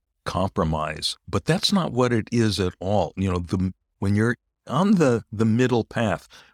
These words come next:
you're in the river, that is qualitatively completely different from the rocks and the mud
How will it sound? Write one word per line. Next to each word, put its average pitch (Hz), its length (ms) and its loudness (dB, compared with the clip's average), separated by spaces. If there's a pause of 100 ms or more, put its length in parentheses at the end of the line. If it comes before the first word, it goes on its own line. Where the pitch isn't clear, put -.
you're 107 260 0
in 139 200 2
the 120 100 4
river, 104 560 0 (240)
that 127 240 0
is 110 140 0
qualitatively 123 1200 -2
completely 123 640 -2
different 98 380 -2 (200)
from 95 240 0
the 92 120 2
rocks 92 480 -2
and 92 140 2
the 87 40 0
mud 82 460 -2